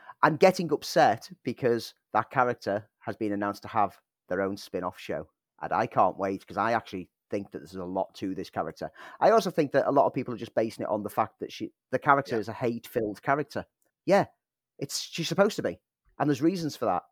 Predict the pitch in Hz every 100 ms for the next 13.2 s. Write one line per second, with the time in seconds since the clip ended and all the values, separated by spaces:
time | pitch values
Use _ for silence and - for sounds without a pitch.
0 | _ 139 147 156 151 - 135 139 175 117
1 | 95 _ _ - 127 123 135 123 - 123
2 | 175 180 104 - _ 131 175 208 214 -
3 | 190 185 - 185 175 170 - 143 143 160
4 | 185 - 147 131 117 123 - 113 101 -
5 | 156 120 92 - 113 110 110 - 120 110
6 | - 110 107 - 98 135 147 104 - 120
7 | 104 117 170 - 117 135 120 - - -
8 | - 107 104 120 101 _ _ _ 131 120
9 | 82 104 120 135 - _ _ _ _ 160
10 | 175 139 127 - 131 110 98 - _ _
11 | _ _ - 143 - 151 180 196 143 165
12 | 175 160 151 139 139 135 127 123 120 117
13 | 104 98